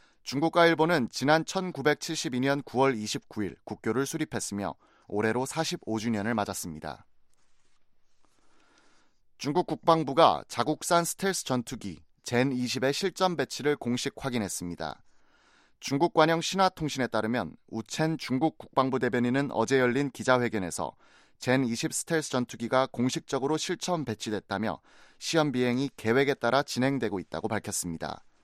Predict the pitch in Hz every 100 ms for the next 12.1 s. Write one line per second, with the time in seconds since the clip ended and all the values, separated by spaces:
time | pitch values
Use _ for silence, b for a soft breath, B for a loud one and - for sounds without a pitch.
0 | b b b b b b b b - 139
1 | 170 - 151 143 151 113 - 135 151 131
2 | - 123 151 - 170 190 175 151 - 147
3 | 147 135 117 - - 117 98 90 110 -
4 | 107 98 104 113 - 160 123 87 78 65
5 | - _ _ - _ _ _ _ _ _
6 | _ - 156 147 127 156 170 117 - 131
7 | 143 160 - 170 170 175 175 - 127 143
8 | 127 120 120 120 - 101 - 101 113 92
9 | - - 113 117 113 101 127 120 113 123
10 | 127 135 - 175 - - 170 156 127 110
11 | 123 127 160 - 131 98 - 69 67 65